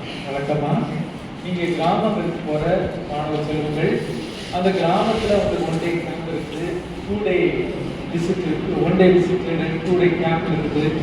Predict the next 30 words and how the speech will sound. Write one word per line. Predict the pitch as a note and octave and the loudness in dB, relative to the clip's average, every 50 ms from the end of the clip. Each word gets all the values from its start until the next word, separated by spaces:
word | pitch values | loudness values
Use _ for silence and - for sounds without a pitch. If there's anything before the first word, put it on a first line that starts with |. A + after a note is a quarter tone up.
| - - - - - - - | -2 -4 -4 -4 -6 0 4
அதுக்கு | E3+ F#3 F3+ - - F#3 | 4 6 6 4 4 4
பிறகு | G#3 G#3 A3 A#3 A#3+ | 6 8 10 8 8
நீங்க | G3 F#3+ F#3+ G3+ G3+ A3 A3+ G#3+ - | 8 6 6 8 8 8 8 8 6
குரூப்பா | - - G#3 G3+ A3+ A3+ A3 A3 A3 A3 | 6 6 8 8 10 10 10 10 10 8
பிரிஞ்சு | - - - G3 G3 G3 G#3 - C#4 C#4+ - - - | 8 8 8 8 8 6 6 8 8 8 6 6 4
அங்க | - D#3 D3+ | 2 2 2
போறீங்க | C#3+ D3 D#3+ D#3 D#3+ D#3+ D#3 - | 2 4 6 6 6 8 6 4
இல்லையா? | - - - E3 G3 G3 F#3 - - - - - - - - - - - - - | 2 0 2 4 4 4 4 2 0 -2 -4 -4 -4 -4 -4 -4 -4 -4 -2 2
ஆஹ், | D#3+ D#3+ D#3+ D#3+ D#3+ | 2 4 6 6 6
எக்கனா-, | D#3+ - - F3+ E3 E3 D#3 | 6 6 4 4 4 4 4
இது | D3+ D3+ E3 D#3+ D3+ D3 - - D3 | 4 4 6 6 6 6 6 6 4
என்விரான்மெண்டல் | D3 D3+ D#3+ E3 D#3+ D#3+ D#3+ - - - D3+ - - | 4 4 6 6 4 4 4 2 0 0 0 0 0
குரூப், | C#3+ C#3+ C#3+ D3 D3 D3 D3+ D3 D3 D3 D3+ - - - - | 0 0 0 0 2 2 4 4 2 0 -2 -4 -4 -4 0
மெடிக்கல் | D#3+ E3+ E3+ F3+ F3+ E3+ E3+ E3+ D#3+ | 2 4 4 6 4 6 6 6 6
குரூப், | - D3+ D3+ D#3 - - - - - - - - - - - | 6 4 2 2 2 2 0 -2 -2 -4 -4 -4 -4 -4 0
ஆஹ், | E3+ E3 D#3+ | 2 4 4
அதுக்கு | D#3+ D#3+ D#3+ D#3+ F3 E3 D#3+ D#3+ D#3+ | 6 4 4 4 4 2 2 4 6
கவர்மெண்ட் | E3 F3 F#3 F#3 F3+ F3+ F3+ F3 - - | 8 8 8 8 6 6 4 4 4 4
சர்வீஸ், | E3+ E3 E3 D#3+ D#3+ D#3+ E3 E3 E3 D#3 D#3+ | 4 4 6 6 6 4 4 4 4 2 2
முதலாம் | E3 D#3+ D#3+ D#3+ E3 D#3+ D#3+ D#3+ | 2 2 4 6 6 6 6 6
குரூப், | D#3+ - - - - - - - D#3 D3+ D#3 D#3+ | 4 2 2 0 0 0 0 2 0 2 2 2
இப்படி | E3+ F#3 A3 A3 | 6 6 8 8
பல | - F3 F#3+ G3+ | 10 10 10 12
குரூப், | G3+ G#3 - - - - - G#3+ G3 | 12 12 10 10 8 8 8 6 6
குழுக்களா | - - A3 A3 - A3 G#3+ A#3 C4 | 6 8 6 8 8 10 10 10 10
நீங்க | - - - - - E3+ | 10 8 6 4 4 4
பிரிஞ்சு | - - G#3 A3 A3 A3 A3+ | 8 8 10 10 10 10 8
அங்க | G3+ - - - | 8 8 6 4
போறீங்க | - - - - - - - - - - - - - - - - - | 4 4 4 4 2 0 -2 -2 -2 -2 -2 -2 -2 -2 -2 -2 0
இல்லையா? | - - D#3 D#3 C#3+ | 0 4 6 6 6